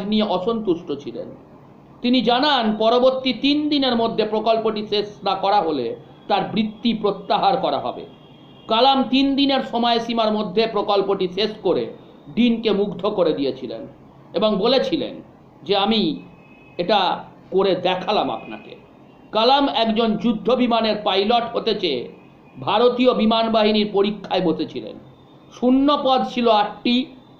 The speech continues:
কালাম নবম স্থান অধিকার করেছিলেন বলে যুদ্ধ বিমান চালানোর স্বপ্ন তার অধরাই থেকে যায়। কালামের কর্মজীবন শুরু হয় উনিশশো ষাট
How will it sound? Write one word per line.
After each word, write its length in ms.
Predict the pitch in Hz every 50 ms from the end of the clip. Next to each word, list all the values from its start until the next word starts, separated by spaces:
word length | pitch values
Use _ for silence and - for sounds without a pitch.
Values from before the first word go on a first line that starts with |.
| - - - -
কালাম 380 | 202 202 226 254 254 254 233 220
নবম 440 | 208 208 214 226 254 294 320 320 311
স্থান 300 | - - - 226 247 240
অধিকার 380 | 233 226 226 220 220 208 208
করেছিলেন 560 | 208 214 202 202 - 190 202 196 185 175 175
বলে 340 | 180 180 165 139 117 110 - - - - - - - - - -
যুদ্ধ 360 | - 269 277 - - - 285
বিমান 400 | 294 277 277 262 269 262 262 240
চালানোর 600 | - 254 240 226 233 226 208 190 180 165 156 - - -
স্বপ্ন 380 | - 202 208 208 202 208 220 214
তার 340 | 214 214 196 190 185 185 170
অধরাই 440 | 180 175 175 185 196 190 190 180 - -
থেকে 200 | - - 156 127
যায়। 220 | - 131 - - - - - - - - - - - - - - - -
কালামের 420 | 202 226 254 262 277 294 277 -
কর্মজীবন 640 | 269 247 240 247 247 269 254 277 262 277 269 254
শুরু 240 | 220 - 247 247 240
হয় 160 | 202 240 226
উনিশশো 360 | 214 208 214 214 214 214 196 180
ষাট 300 | - - 190 214 214